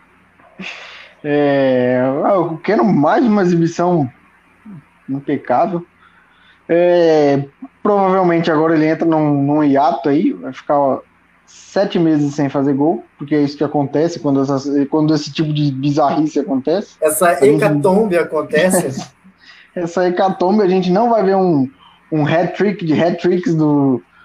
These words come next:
Speaker 1: do Keno, ele não vai fazer três gols de novo essa semana, e provavelmente ele vai ter mais três durante o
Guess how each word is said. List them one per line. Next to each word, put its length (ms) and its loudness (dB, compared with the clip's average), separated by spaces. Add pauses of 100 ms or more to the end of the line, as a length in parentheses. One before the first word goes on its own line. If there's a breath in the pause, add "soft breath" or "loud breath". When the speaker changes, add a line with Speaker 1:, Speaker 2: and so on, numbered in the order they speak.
(400 soft breath)
Speaker 1:
do 80 -4
Keno, 540 -2
ele 160 0
não 160 2
vai 100 0
fazer 260 -2
três 220 0
gols 220 0
de 80 -4
novo 220 0
essa 180 -8
semana, 540 -2 (680 soft breath)
e 420 2
provavelmente 520 -2
ele 80 -2
vai 100 0
ter 120 -2
mais 200 0
três 320 0
durante 320 0
o 160 -4